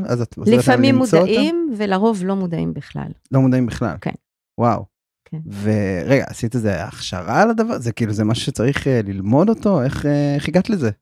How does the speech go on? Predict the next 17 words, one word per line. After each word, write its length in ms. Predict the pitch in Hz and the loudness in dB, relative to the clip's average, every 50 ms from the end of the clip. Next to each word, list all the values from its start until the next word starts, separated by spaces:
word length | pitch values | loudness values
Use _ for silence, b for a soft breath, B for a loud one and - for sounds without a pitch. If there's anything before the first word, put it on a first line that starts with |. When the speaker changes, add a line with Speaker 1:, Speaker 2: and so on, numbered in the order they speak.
| _ | _
Speaker 2:
תראה, 220 | - 202 196 196 180 | -6 -2 0 0 0
אני 120 | 185 185 | 2 2
למדתי 360 | 180 180 196 247 - - - | 2 0 0 -2 -2 -4 -8
פסיכולוגיה 600 | - - - 202 - 175 160 160 151 147 151 147 156 | -8 -4 -4 -4 -2 0 0 0 0 0 -2 -4 -4
Speaker 1:
מהמם. 100 | 175 180 _ _ - - 151 135 139 123 | -4 -8 _ _ -8 -2 2 2 4 4
Speaker 2:
באוניברסיטה, 580 | 123 127 139 151 - - 160 - - 165 175 170 | 4 4 2 2 -2 -8 -10 -8 -6 -4 -4 -4
זה 80 | 160 156 147 151 - - | -4 -4 -6 -6 -8 -10
התואר 300 | 156 - - 165 170 180 | -8 -4 -2 -2 -2 -2
שלי, 400 | 175 - - 147 139 156 196 302 - B B B | -4 -4 -6 -6 -4 -2 -2 -2 -4 B B B
Speaker 1:
כן. 140 | B 107 101 95 B B B - | B -8 -8 -8 B B B -8
Speaker 2:
אבל, 440 | 147 156 165 185 220 220 220 220 220 202 190 - - | -6 -4 -2 0 0 2 2 0 0 -2 -6 -6 -4
אה, 60 | 170 165 160 160 156 156 156 156 156 151 151 151 151 156 151 | -2 -2 0 0 -2 -2 -2 -4 -4 -4 -6 -6 -6 -6 -4
לא 200 | 160 170 190 208 | -2 -2 0 0
מלמדים 460 | 214 208 180 160 156 147 151 151 147 | 2 2 2 0 0 -2 -2 -4 -4
את 140 | 151 151 - | -4 -8 -8
זה 80 | - | -10
באוניברסיטה. 800 | - - 147 73 160 160 160 160 160 - - 165 - - 165 180 | -8 -6 -4 -4 -6 -4 -6 -8 -8 -8 -12 -14 -10 -6 -4 -4